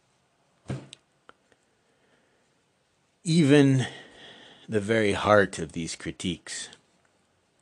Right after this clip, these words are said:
hold no water from that perspective, right? Almost all of the critiques flow from some sort of ego-based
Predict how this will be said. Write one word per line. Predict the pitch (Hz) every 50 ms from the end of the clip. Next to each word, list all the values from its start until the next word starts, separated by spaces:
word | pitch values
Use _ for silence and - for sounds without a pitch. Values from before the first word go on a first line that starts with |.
| - - _ _ _ _ _ _
hold | - - 95 90 85 82
no | 87 90 98
water | 104 104 104 113 123 107 85 85 82 - - _ _ _ _ _ _ _ _ _ _ _ _ _
from | - - - 156 151 147
that | 139 120 101 87 -
perspective, | - - - - - - 69 - - - - - - - - _ _ _ _ _ _ _ _ _ _ _ _ _ _ _ _ _ _ _ _ -
right? | 82 80 90 92 - - _ _ _ _ - - - -
Almost | 131 135 147 139 123 120 107 - - - - - - - - _
all | - 104 127 135 143 139
of | 117 101
the | 95 104
critiques | 95 - - 110 95 - - 101 92 - - -
flow | - - 95 98 92 90
from | - - - 85 78 76 73 69 _ - - _ - - - _ _ _ _ -
some | - - 120 180 185
sort | 185 - 120 107 101 92
of | 87 85 76 - -
ego-based | 98 101 117 117 110 101 82 80 80 80 87 85 82 85 82 - - - - - - -